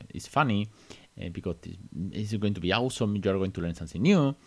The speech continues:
Entonces, pues, por ejemplo, el mindfulness, la meditación, ¿ok? Puede ser algo divertido para los peques.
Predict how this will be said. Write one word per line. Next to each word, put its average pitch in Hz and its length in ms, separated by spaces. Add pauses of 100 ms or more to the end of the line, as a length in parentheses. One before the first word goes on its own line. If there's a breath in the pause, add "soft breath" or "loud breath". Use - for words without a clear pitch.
(300 loud breath)
Entonces, 107 440
pues, 95 220
por - 160
ejemplo, 95 480
el 92 220
mindfulness, 95 560
la 107 120
meditación, 95 600 (160)
¿ok? 101 160 (320)
Puede 90 180
ser 87 220
algo 107 280 (180 soft breath)
divertido 139 420
para 123 140
los 101 180
peques. - 440